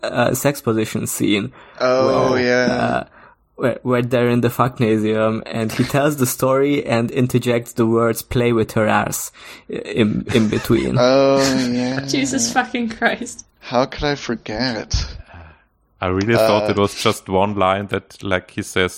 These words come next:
Speaker 4: to Ned that, uh, his, his brother gave him,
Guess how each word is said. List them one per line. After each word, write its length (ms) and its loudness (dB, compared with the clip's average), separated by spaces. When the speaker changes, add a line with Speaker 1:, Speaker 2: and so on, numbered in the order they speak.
Speaker 4:
to 80 -10
Ned 440 -2
that, 320 -6
uh, 220 -2
his, 320 -6
his 180 -6
brother 400 0
gave 360 -4
him, 380 -8